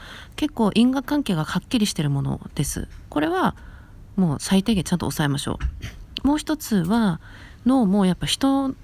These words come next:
によって、そして使い方によって、置かれてる環境によって変わってくる部分があったりしますので、それは本にはならないので、個別にやっていかなきゃいけない。だからせめて、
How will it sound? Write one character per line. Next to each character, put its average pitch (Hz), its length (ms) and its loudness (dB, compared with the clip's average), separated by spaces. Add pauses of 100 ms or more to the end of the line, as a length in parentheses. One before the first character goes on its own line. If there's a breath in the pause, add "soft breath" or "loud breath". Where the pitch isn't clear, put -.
(140)
に 233 80 6
よ 226 80 4
っ - 20 0
て、 196 260 0
そ - 120 -2
し 190 40 -4
て 190 100 -2
使 - 260 0
い 277 60 0
方 - 200 0
に 180 80 2
よ 147 60 0
っ - 20 -4
て、 - 180 -4
置 151 120 0
か 240 100 4
れ 247 100 4
て 262 100 2
る 254 80 0
環 254 240 0
境 247 120 2
に 240 80 4
よ 240 60 0
っ - 20 -4
て - 140 -6
変 - 160 0
わ - 20 2
っ - 20 2
て - 160 -2
く 202 100 2
る 190 80 2
部 156 120 0
分 139 200 0
が - 140 -2
あ 156 40 -2
っ - 80 -8
た - 100 -6
り 147 60 -6
し - 120 -6
ま 156 100 -2
す - 140 -6
の 156 80 0
で、 165 180 0 (560 loud breath)
そ - 200 -2
れ 294 80 4
は 294 120 2
本 311 280 2
に 208 100 6
は 165 60 4
な 170 140 4
ら 208 120 4
な 202 120 4
い 190 60 4
の 175 140 0
で、 220 400 2 (760)
個 - 100 4
別 208 160 4
に 185 60 4
や 170 60 6
っ - 40 -2
て - 60 -4
い - 40 0
か 156 40 0
な 143 100 0
き - 80 -6
ゃ - 20 0
い 113 40 -6
け - 60 -4
な 117 100 0
い。 - 40 -12 (300)
だ 226 60 6
か - 40 -4
ら 214 60 2
せ - 120 0
め 294 120 2
て、 262 220 -2